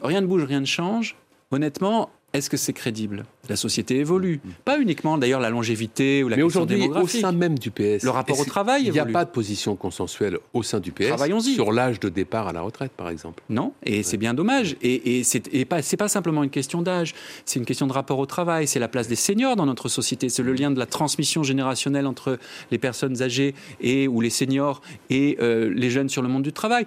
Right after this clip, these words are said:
Speaker 1: C'est les nouvelles pénibilités, les pénibilités qui ont été supprimées par Monsieur Macron, ou les pénibilités qui sont invisibilisées à l'hôpital, dans l'éducation, l'aide sociale à l'enfance, le handicap. Vous voyez, toutes ces pistes,
Speaker 2: Mm.
Speaker 1: je ne fais que les effleurer, mais pourraient être les ferments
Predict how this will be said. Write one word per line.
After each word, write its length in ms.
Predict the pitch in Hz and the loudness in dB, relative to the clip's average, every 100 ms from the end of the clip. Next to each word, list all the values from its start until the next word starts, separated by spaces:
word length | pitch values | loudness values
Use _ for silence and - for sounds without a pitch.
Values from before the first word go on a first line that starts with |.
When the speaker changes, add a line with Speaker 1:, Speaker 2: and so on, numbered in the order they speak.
| - | -4
Speaker 1:
C'est 160 | - 139 | -2 2
les 100 | 139 | 4
nouvelles 300 | 147 151 147 | 4 2 2
pénibilités, 600 | - 147 143 165 190 240 | 0 0 2 0 0 2
les 100 | 190 | 2
pénibilités 500 | 143 131 127 127 139 | 2 0 0 -2 -2
qui 100 | 135 | 0
ont 60 | |
été 340 | 127 127 139 127 - - | 0 0 0 -2 -6 -8
supprimées 520 | - 196 - 208 185 | -2 0 0 0 2
par 140 | 170 143 | 0 0
Monsieur 240 | 139 151 | 0 0
Macron, 360 | 170 180 226 - | -2 0 -4 0
ou 60 | 151 | 2
les 80 | 139 | 2
pénibilités 540 | 143 139 135 143 147 | 2 0 0 -2 -4
qui 100 | 139 | -4
sont 200 | 135 135 - | -4 -4 0
invisibilisées 840 | 143 147 147 160 170 196 208 233 - | 0 2 0 0 0 0 0 0 0
à 100 | 123 | 0
l'hôpital, 440 | 127 120 185 - 208 202 | 0 0 -4 0 2 2
dans 100 | 160 | 0
l'éducation, 720 | 127 123 147 196 175 220 208 202 - | 0 -2 -2 -2 0 2 0 -2 -6
l'aide 140 | - 123 | -4 -2
sociale 320 | 135 - 139 | -2 0 0
à 60 | 139 | 0
l'enfance, 560 | 160 175 208 202 180 | -2 -2 0 0 0
le 100 | 147 | 0
handicap. 400 | 143 160 175 226 - | 0 0 0 0 0
Vous 60 | |
voyez, 220 | 139 226 - - - | 0 0 -2 -8 -4
toutes 160 | 277 277 | -2 0
ces 160 | 202 | 0
pistes, 400 | - 208 98 98 | 0 -2 -2 -2
Speaker 2:
Mm. 40 | 104 | -2
Speaker 1:
je 100 | 107 | 0
ne 80 | 110 | 0
fais 140 | 120 | -2
que 100 | 117 | -2
les 180 | 117 113 | -2 0
effleurer, 480 | 120 185 180 208 185 - - - | 0 2 2 0 -2 -8 -12 -2
mais 220 | 131 135 - - | 0 0 -6 -4
pourraient 220 | 151 151 | 0 4
être 340 | 190 180 - | 4 2 0
les 140 | 113 113 | -2 -2
ferments 640 | - - 123 104 180 302 | -2 -2 -2 0 0 -2